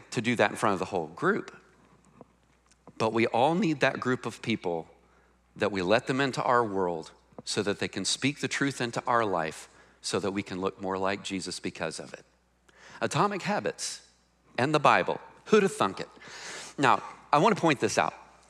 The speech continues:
Jesus, because we wanna be like Jesus, Jesus had a routine for his life.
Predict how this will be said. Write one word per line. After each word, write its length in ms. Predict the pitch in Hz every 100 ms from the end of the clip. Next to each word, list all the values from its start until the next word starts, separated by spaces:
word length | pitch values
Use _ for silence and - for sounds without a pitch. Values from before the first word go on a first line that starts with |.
| - _ -
Jesus, 960 | - 139 190 143 98 78 - - - - _ _ -
because 220 | - 117
we 80 | 185
wanna 200 | 208 156
be 140 | 135
like 260 | 117 98 87
Jesus, 680 | 104 104 82 80 - - - _ _ _ _ -
Jesus 380 | 104 143 160 156
had 120 | 135
a 40 | 120
routine 480 | 107 98 - 101 92
for 140 | 92
his 180 | 85 80
life. 480 | 85 71 - -